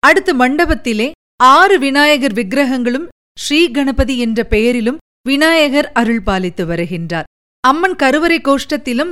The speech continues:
தனங்களுடன் ஸ்ரீ கணேசர் காணப்படுகின்றார். இப்படி திருவண்ணாமலை கோவிலுக்குள் மொத்தம் முப்பது விநாயகர்கள் இருக்கின்றார்கள். மிகவும் சிறப்பு பெற்ற செல்வ கணபதி, யானை திரை கொண்ட விநாயகர்,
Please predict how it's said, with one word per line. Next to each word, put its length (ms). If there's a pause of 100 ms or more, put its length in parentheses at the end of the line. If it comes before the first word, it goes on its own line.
தனங்களுடன் 600
ஸ்ரீ 280
கணேசர் 520
காணப்படுகின்றார். 840 (260)
இப்படி 300
திருவண்ணாமலை 760
கோவிலுக்குள் 640
மொத்தம் 340
முப்பது 400
விநாயகர்கள் 680
இருக்கின்றார்கள். 760 (320)
மிகவும் 400
சிறப்பு 400
பெற்ற 280
செல்வ 360
கணபதி, 500 (320)
யானை 400
திரை 280
கொண்ட 260
விநாயகர், 600